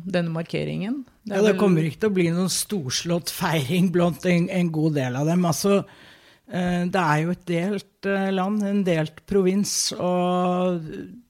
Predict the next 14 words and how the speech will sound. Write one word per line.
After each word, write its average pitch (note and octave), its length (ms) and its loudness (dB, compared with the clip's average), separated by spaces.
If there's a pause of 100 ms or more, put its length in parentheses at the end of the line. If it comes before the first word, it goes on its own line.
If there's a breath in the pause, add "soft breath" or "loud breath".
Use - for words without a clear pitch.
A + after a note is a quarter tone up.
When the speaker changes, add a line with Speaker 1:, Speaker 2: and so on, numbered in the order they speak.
(240)
Speaker 2:
den F3+ 380 0
delingen D#3 600 0
fortsetter C#3+ 540 -6
når D#3+ 140 0
det E3 160 0
gjelder C#3+ 460 -4 (200 loud breath)
markeringen D3 800 -2
av, D3 460 -2
eh, D3+ 380 -2
av D3+ 240 -4
hundreårsjubileet. C#3 1000 -4 (460 loud breath)
De F#3 140 4
unionistiske E3+ 1000 0
partiene, F3 580 -4